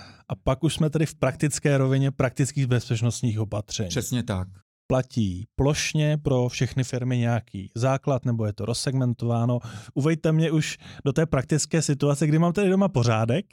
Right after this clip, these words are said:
Speaker 1: eh, jsem v kontaktu s nukibem, eh, a teď potřebuji prakticky, eh, činit nějaké kroky.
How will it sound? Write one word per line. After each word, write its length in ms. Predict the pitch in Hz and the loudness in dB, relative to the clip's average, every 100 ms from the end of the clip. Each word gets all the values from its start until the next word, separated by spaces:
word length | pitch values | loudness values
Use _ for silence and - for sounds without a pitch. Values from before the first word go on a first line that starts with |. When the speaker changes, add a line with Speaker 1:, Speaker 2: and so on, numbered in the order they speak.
| _ - - - _ | _ -20 -20 -20 _
Speaker 1:
eh, 260 | 135 123 127 | 0 2 2
jsem 220 | - 165 | 2 0
v 40 | |
kontaktu 440 | - 147 143 151 175 | 2 0 0 0 2
s 80 | 143 | 2
nukibem, 600 | 123 - 120 113 135 196 - - - - | 2 2 0 2 0 -2 -8 -20 -12 -4
eh, 100 | 139 | -2
a 100 | 131 | 0
teď 160 | 135 123 | -2 0
potřebuji 440 | 151 - 147 160 | -2 0 0 0
prakticky, 960 | 160 - 123 - 175 - - 113 107 143 _ _ _ - | 0 -2 -2 -2 -4 -4 -6 -4 -4 -6 _ _ _ -14
eh, 60 | - | -10
činit 300 | - 147 139 | -2 0 2
nějaké 280 | 131 123 117 | 0 -2 -2
kroky. 380 | 104 101 - | -4 -8 -12